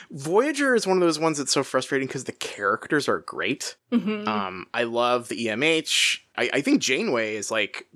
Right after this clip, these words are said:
Speaker 1: really good until the writers suddenly decide she should be, like,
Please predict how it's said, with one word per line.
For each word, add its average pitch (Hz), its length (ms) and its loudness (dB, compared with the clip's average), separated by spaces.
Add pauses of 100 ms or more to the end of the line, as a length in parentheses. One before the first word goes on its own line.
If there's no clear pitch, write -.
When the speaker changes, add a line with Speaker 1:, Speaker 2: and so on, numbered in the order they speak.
Speaker 1:
really 143 340 4
good 123 420 2
until 110 480 0
the 113 100 -2
writers 110 480 -2
suddenly 110 300 -2
decide 98 360 0
she 110 140 -2
should 104 220 -4
be, 104 180 -6
like, 95 400 -8